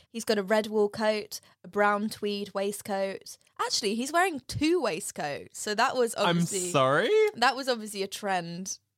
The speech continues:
Speaker 1: in the eighteen hundreds.
Speaker 2: Wow. Maybe one to cinch him in and then one to just for fashion.
Speaker 1: Yeah, it's like when you wear, like, a denim jacket under, like, a trench or something.
Speaker 2: Ooh.
Speaker 1: You know, like, giving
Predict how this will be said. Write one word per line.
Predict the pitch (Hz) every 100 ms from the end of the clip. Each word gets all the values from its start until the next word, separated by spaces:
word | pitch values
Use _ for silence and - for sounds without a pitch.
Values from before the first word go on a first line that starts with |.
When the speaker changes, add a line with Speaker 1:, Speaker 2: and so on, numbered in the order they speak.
| -
Speaker 1:
in | 208
the | 196
eighteen | 185 180 180 180
hundreds. | 180 - -
Speaker 2:
Wow. | 127 170 359 135 101 92 90 117
Maybe | 127 131
one | 127 120 123
to | 127
cinch | - 131 117 -
him | 113
in | 107 107 104 104 107 107 _ _ _ _ _ -
and | 110
then | 107 104 104 - -
one | 113 107 101 104 107
to | - 101 95 98 -
just | 95 -
for | -
fashion. | - 98 104 110 139
Speaker 1:
Yeah, | 156 294 285
it's | 254
like | 277
when | 269 262 240 -
you | 233
wear, | 226 214
like, | 214 208
a |
denim | 180 208 196 202
jacket | 202 180 - -
under, | 196 190
like, | 185 185 - - _
a | -
trench | - 196 202 -
or | 113
something. | 110 73 78 110
Speaker 2:
Ooh. | 110 135 160 156 127 110 101 214
Speaker 1:
You | 185
know, | 175 190
like, | 190 208
giving | 208 185 185